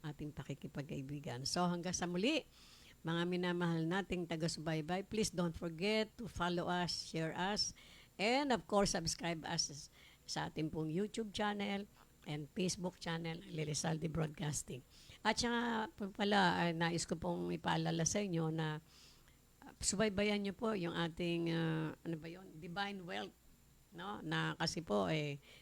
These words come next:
may tatalakayang importante sa atin si Mister Ray Buendia. Kasi po, meron siyang nakita.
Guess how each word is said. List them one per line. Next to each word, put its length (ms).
may 160
tatalakayang 720
importante 560
sa 240
atin 160
si 160
Mister 320
Ray 240
Buendia. 640
Kasi 240
po, 240
meron 320
siyang 160
nakita. 480